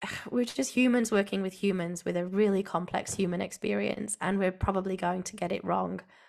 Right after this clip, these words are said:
So that means we're going to struggle. So being able to struggle well as a clinician is going to help you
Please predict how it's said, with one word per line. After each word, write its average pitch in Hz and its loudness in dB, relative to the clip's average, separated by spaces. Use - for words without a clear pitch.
So 208 6
that 247 4
means 247 2
we're 214 2
going 196 2
to 202 -8
struggle. - -2
So - 2
being 294 6
able 247 6
to 220 -2
struggle 202 2
well 175 4
as 180 -4
a 175 -4
clinician 185 0
is 196 -4
going 185 2
to 185 -6
help - -2
you - -4